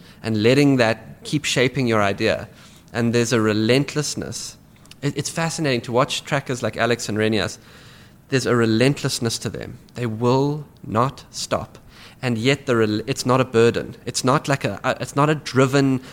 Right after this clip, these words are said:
strain. Like, ah, there's, there's no criticalness of the stuff. Like, "You gotta keep going, keep doing this." They're present within it, and they, they're having a good time.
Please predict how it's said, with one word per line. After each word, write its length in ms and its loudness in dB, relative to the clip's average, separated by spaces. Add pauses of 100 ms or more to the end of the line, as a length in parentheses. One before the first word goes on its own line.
strain. 360 0
Like, 180 -10
ah, 200 -2
there's, 160 -6
there's 200 -4
no 120 2
criticalness 840 2
of 80 -4
the 60 -4
stuff. 240 -2
Like, 160 -14
"You 100 0
gotta 220 2
keep 240 -6
going, 260 0
keep 240 -6
doing 280 4
this." 200 -6 (360)
They're 160 0
present 500 0
within 260 0
it, 80 -2
and 260 -4
they, 260 -2 (640)
they're 240 2
having 300 0
a 40 4
good 280 -2
time. 460 -8